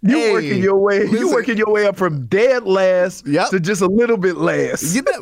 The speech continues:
Speaker 2: look, by the end of this week, there is a chance. By the end of tonight, there is a chance that second place is one game away. Second
Speaker 1: It's always gonna be
Speaker 2: place.
Speaker 1: one, well, well, you know who ain't gotta worry about that?
Speaker 2: Mister Seven and Two.
Speaker 1: Yeah,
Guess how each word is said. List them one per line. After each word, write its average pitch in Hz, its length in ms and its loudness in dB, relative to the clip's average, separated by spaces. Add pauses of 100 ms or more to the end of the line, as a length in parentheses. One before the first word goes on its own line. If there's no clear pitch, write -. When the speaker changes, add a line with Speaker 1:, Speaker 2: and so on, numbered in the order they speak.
Speaker 2:
look, 156 220 -2
by 160 160 -2
the 156 200 -2
end 269 180 -2
of 269 60 -4
this 240 240 -2
week, 156 320 -4
there 143 280 0
is 160 100 2
a 143 120 0
chance. 127 360 -2
By 113 140 -4
the 123 140 -4
end 202 100 -4
of 208 60 -4
tonight, 147 400 -4 (600)
there 160 180 0
is 208 120 0
a 190 80 0
chance 175 680 -6 (360)
that 113 180 -4
second - 400 -8
place 220 280 -4
is 123 120 -10
one 175 220 -8
game 196 240 -6
away. 233 320 -4 (580)
Second 381 540 -4 (100)
Speaker 1:
It's 269 120 0 (100)
always 339 220 0
gonna 370 180 0
be - 60 -2
Speaker 2:
place. 269 180 -4
Speaker 1:
one, 254 120 2 (600)
well, 170 220 0
well, 170 260 2
you 190 160 0
know 214 260 0
who 214 120 2
ain't 208 140 0
gotta 196 160 0
worry 202 180 2
about 190 260 -2
that? 185 300 -4 (880)
Speaker 2:
Mister 139 260 -4
Seven 131 360 -2
and 127 180 -6
Two. 165 240 -4 (580)
Speaker 1:
Yeah, 180 280 0